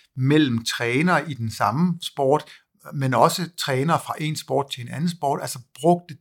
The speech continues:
tid og energi på at dele viden, møde, snakke om, hvordan vi laver god talentudvikling, hvad er vigtigt at kunne, og hvad skal man, og så videre. Altså, så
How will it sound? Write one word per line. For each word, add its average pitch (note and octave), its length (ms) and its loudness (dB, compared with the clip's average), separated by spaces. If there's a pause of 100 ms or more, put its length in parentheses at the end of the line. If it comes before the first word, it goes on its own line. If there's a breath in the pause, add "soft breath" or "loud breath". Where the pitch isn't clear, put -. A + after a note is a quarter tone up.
tid A3 180 -4
og E3+ 100 -6
energi F3 380 -8
på D3+ 80 -6
at C#3+ 120 -8
dele C3+ 220 -4
viden, D#3 420 -4 (300 loud breath)
møde, D3+ 440 0
snakke D#3 520 0
om, D3 160 0
hvordan C#3 300 -6
vi D#3 40 -8
laver C3 240 -8
god C3+ 220 -16
talentudvikling, C3+ 760 -10
hvad C3+ 100 -14
er D3+ 120 -8
vigtigt C3+ 340 -12
at C3+ 120 -20
kunne, C#3 340 -10
og B2+ 40 -12
hvad C#3+ 120 -12
skal C#3 180 -12
man, B2 220 -8 (460 loud breath)
og B2+ 60 -12
så C3 100 -10
videre. C#3 120 -2
Altså, C3 140 -4
så D3+ 140 -6